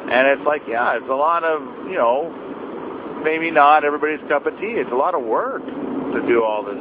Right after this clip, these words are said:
stuff. That's, you know, and, and not only that, it's a lot of work to collect the video, to collect the podcast information, collect the information, validate the information, qualify the information. And, um, you know, I, I think,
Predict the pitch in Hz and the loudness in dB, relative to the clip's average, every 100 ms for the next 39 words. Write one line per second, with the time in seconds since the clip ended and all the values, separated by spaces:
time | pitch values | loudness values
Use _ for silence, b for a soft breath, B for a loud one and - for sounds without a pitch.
0 | 92 113 107 - 110 92 - - - - | -4 0 0 0 -2 -2 -4 -4 -2 -2
1 | - - - 113 110 117 - - - - | -2 -2 0 4 6 6 2 -6 -6 -4
2 | 135 143 151 147 151 160 185 185 160 160 | 0 2 0 -2 -2 0 0 0 2 0
3 | 175 135 139 147 143 123 120 117 127 135 | 0 4 6 6 4 -2 -6 -2 2 2
4 | 131 131 120 131 135 135 127 113 135 143 | 0 -2 0 0 2 2 0 2 2 2
5 | 135 131 131 123 139 - 139 123 139 131 | -2 0 0 0 0 0 -2 -2 -2 0
6 | 131 123 127 135 143 135 135 135 135 127 | -2 0 0 0 -2 -2 0 0 0 0
7 | - 123 113 117 135 147 143 139 135 139 | -2 -4 2 6 6 6 2 -2 -4 -4
8 | 131 127 127 123 175 - - 131 151 143 | -2 -2 -2 -2 -2 -2 2 4 4 2
9 | 147 135 139 139 131 131 127 135 - - | -2 -2 -4 -6 -6 -4 -4 -4 -6 -6
10 | - - - - - - - 120 123 127 | -8 -8 -8 -6 -6 -6 -2 0 4 2
11 | 127 131 139 131 131 127 123 123 123 - | 2 0 2 2 2 0 -6 -6 -6 -8
12 | - 143 123 120 123 135 143 143 131 185 | -6 0 2 4 2 0 0 -2 0 0
13 | 190 | 0